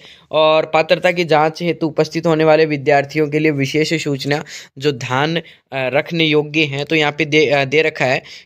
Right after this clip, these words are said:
कि बोर्ड की डिटेल यहाँ पे दे रखी है, तो एक बार आराम से आप रीड कर लीजिए। ये पॉइंट दे रखे हैं, लगभग आपको पांच प्रकार के पॉइंट हैं, इन पॉइंटों को आपको रीड करना है।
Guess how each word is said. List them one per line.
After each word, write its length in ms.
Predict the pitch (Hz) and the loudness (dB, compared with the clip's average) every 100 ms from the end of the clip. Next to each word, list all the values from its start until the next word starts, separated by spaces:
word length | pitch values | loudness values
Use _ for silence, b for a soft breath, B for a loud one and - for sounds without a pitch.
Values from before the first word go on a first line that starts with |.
| _ | _
कि 120 | 170 | -6
बोर्ड 340 | 156 160 170 170 156 50 _ _ _ _ - | 2 4 4 2 0 -8 _ _ _ _ -8
की 120 | 160 | -6
डिटेल 420 | 143 135 151 156 | -6 -2 -2 2
यहाँ 120 | 151 | 0
पे 120 | 147 143 | 0 -2
दे 120 | 143 | 0
रखी 240 | 147 165 | 0 -4
है, 60 | 170 | -2
तो 140 | 175 | 2
एक 140 | 160 143 | 2 2
बार 160 | 151 | 2
आराम 280 | 143 135 143 | 2 0 -4
से 120 | 156 | 0
आप 140 | 143 143 | 0 0
रीड 280 | 135 156 | -6 -4
कर 140 | 147 139 | -2 -2
लीजिए। 380 | 131 117 127 170 | -2 -6 -8 -6
ये 180 | 165 | -6
पॉइंट 340 | 165 139 139 147 | -4 -2 -2 0
दे 160 | 139 | 0
रखे 260 | 127 123 131 | 0 -2 -10
हैं, 120 | 123 b b b 131 | -10 b b b -4
लगभग 320 | 143 160 156 | -2 0 2
आपको 280 | 151 151 160 | 2 0 -2
पांच 300 | 147 147 147 | 0 0 0
प्रकार 340 | 147 151 147 | 0 2 2
के 120 | 156 | 0
पॉइंट 400 | 156 139 135 143 | 0 0 0 -2
हैं, 100 | 165 | -6
इन 180 | 156 160 | -6 -8
पॉइंटों 480 | - 139 135 127 151 | -4 -4 -4 -4 0
को 80 | 147 | 0
आपको 280 | 139 - | 0 0
रीड 280 | 139 143 160 | 0 2 2
करना 240 | 147 127 | 2 0
है। 100 | 135 | -6